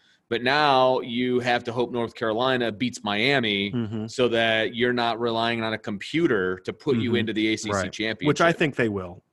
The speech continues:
Speaker 2: I, I, let me rephrase. I don't, I'm not saying that I think North Carolina's gonna beat Miami. I think someone's gonna beat Miami.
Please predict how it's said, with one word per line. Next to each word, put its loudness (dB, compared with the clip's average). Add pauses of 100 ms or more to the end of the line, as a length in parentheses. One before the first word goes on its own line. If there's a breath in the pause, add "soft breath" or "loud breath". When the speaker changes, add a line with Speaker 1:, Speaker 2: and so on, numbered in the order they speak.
Speaker 2:
I, 0
I, -6 (480 soft breath)
let 0
me 6
rephrase. 2 (440 soft breath)
I 6
don't, 2
I'm 0
not 0
saying 2
that 2
I 2
think -4
North -2
Carolina's 0
gonna -2
beat -4
Miami. -2 (120)
I 0
think 2
someone's 2
gonna -6
beat -10
Miami. -16